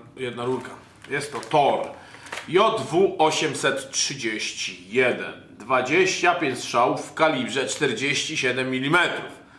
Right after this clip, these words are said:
To nie czterdzieści osiem, to nie pięćdziesiąt, a czterdzieści siedem. Ciężko spotykany kal-, taki dziwny kaliber, nie? Yy, na internecie widziałem tą wyrzutnię już po dwieście osiemdziesiąt złotych.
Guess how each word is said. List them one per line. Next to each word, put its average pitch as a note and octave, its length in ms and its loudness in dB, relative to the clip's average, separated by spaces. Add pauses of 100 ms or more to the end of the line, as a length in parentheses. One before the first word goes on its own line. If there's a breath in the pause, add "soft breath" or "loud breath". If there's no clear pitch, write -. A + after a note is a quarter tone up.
(360 loud breath)
To F2 100 -12
nie C#3+ 160 0
czterdzieści D3+ 560 0
osiem, C3+ 320 2
to A#2 80 -4
nie A#2 120 -4
pięćdziesiąt, D3+ 680 0 (340 loud breath)
a A2+ 140 -6
czterdzieści A#2 540 -6
siedem. A2+ 360 -2 (680)
Ciężko C3+ 380 -2
spotykany B2 580 -4
kal-, A#2+ 280 -8 (200)
taki C#3+ 220 -6 (220)
dziwny D#3+ 300 -2
kaliber, A2+ 500 -2
nie? A#2 220 -2 (540 loud breath)
Yy, C3+ 640 2 (260)
na E3+ 140 2
internecie F#3 540 2
widziałem E3+ 540 2
tą E3 140 -2
wyrzutnię D#3 480 -2 (120)
już C#3 140 -10
po D3 160 -4
dwieście C#3+ 640 -2
osiemdziesiąt B2 840 -4
złotych. A#2 640 0